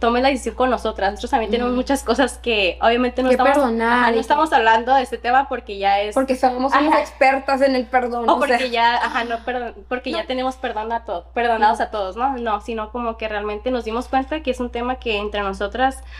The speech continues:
Speaker 1: eh, se repite mucho, o sea, son patrones que a lo mejor que desde chiquita hemos como que,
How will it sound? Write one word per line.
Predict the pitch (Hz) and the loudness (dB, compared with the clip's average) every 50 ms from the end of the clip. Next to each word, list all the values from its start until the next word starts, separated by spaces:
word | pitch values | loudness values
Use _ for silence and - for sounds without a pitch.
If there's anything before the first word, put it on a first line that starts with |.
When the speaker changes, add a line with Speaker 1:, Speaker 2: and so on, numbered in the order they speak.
| - - - - - | -18 -18 -12 -4 0
Speaker 1:
eh, | 233 226 226 | 2 2 2
se | 226 - 240 | 2 0 -2
repite | - 233 233 - 233 - - 262 | 0 -2 -4 -6 -4 -2 0 0
mucho, | 277 302 392 - - 254 | 0 0 -2 -2 -4 -4
o | 233 | -4
sea, | 226 240 220 220 220 214 | 0 0 0 0 0 -2
son | - 240 226 226 | -2 -4 -2 0
patrones | 247 247 247 - 254 254 262 277 277 | 0 0 0 0 0 0 0 0 -2
que | - - 269 | 0 2 2
a | 233 | 2
lo | 220 208 | 2 0
mejor | 196 208 202 - | -4 -8 -6 -4
que | 254 254 | -4 -4
desde | 240 240 233 233 | -2 -2 -4 -6
chiquita | - 202 - 208 202 226 | -6 -12 -12 -8 -4 -4
hemos | 226 226 233 240 240 233 | -2 -2 -2 -4 -6 -6
como | - - 233 226 190 156 151 | -8 -8 -6 -6 -6 -6 -8
que, | - - 202 196 190 180 180 175 170 175 | -6 -6 -4 -2 -2 -2 -2 -2 -4 -6